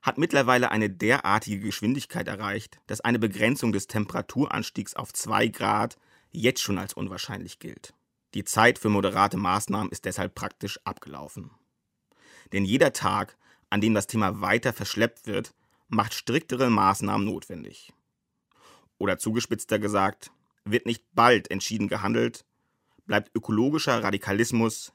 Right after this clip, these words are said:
der letzte Realismus. Tatsächlich scheint der Grund für die konservative Skepsis gegenüber dem Klimaschutz deshalb woanders zu liegen. Zum einen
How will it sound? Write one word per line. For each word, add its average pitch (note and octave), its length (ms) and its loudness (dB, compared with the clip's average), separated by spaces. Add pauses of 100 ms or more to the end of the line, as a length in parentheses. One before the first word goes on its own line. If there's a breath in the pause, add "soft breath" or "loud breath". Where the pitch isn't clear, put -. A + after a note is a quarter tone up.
(120)
der G#2+ 100 -8
letzte G2+ 540 -2
Realismus. - 720 -10 (380)
Tatsächlich G2+ 760 -2
scheint G#2+ 300 0
der G#2+ 80 2
Grund A#2+ 300 0
für - 100 -10
die G2 140 -4
konservative A#2+ 640 -2
Skepsis - 500 -4
gegenüber G#2 360 -4
dem G#2 140 -4
Klimaschutz A#2 680 -2 (560 soft breath)
deshalb B2+ 320 2
woanders G2+ 480 0
zu - 100 -8
liegen. G#2 380 -14 (480)
Zum - 220 -4
einen B2 400 4